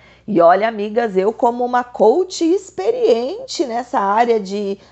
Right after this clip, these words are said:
autoestima, controle emocional, inteligência emocional,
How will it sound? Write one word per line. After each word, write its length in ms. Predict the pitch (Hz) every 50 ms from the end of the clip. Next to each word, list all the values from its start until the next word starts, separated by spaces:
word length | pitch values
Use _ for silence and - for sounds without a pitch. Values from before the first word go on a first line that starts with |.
| -
autoestima, 1200 | - - 196 214 214 214 - 208 202 - - - - - - 190 190 214 220 220 214 208 202 196 202
controle 520 | 196 - 233 220 226 220 - 233 220 220 220
emocional, 1080 | 214 208 208 214 214 - - 214 208 202 202 202 208 208 202 208 208 202 208 214 208 - - _ -
inteligência 880 | 226 269 - - 269 254 247 254 233 202 208 226 226 226 240 226 - 233
emocional, 920 | 214 214 214 220 220 - - 220 208 208 196 190 196 196 202 208 208 -